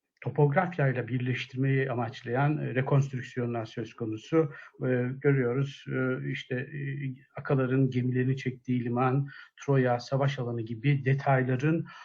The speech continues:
haritalarda yer aldığını görüyoruz. Burada dönüm noktası, bütün bu tartışmaları dönüm noktası, biraz sonra bunu arkeolojiyle birleştireceğiz. Bin sekiz yüz yirmi iki ve bin sekiz yüz altmış üç yılında,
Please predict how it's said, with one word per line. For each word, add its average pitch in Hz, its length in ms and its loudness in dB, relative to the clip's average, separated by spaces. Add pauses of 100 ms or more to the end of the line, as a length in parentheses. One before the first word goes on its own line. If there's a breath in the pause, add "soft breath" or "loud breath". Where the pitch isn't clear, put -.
(640 loud breath)
haritalarda 151 720 4
yer 151 160 8
aldığını 127 420 6
görüyoruz. 101 420 -6
Burada 202 380 6
dönüm 220 260 8
noktası, 165 460 2
bütün 233 280 4
bu 170 80 2
tartışmaları 143 680 2
dönüm 135 240 6
noktası, 120 500 0
biraz 135 240 2
sonra 135 300 -2
bunu 139 280 2
arkeolojiyle 135 960 2 (360 loud breath)
birleştireceğiz. 123 960 0
Bin 143 100 6
sekiz 143 380 0
yüz 131 160 2
yirmi 131 340 6
iki 147 260 4
ve 135 120 -2
bin 131 100 2
sekiz 131 260 -8
yüz 131 120 -8
altmış 135 340 -8
üç - 180 -12
yılında, 113 560 0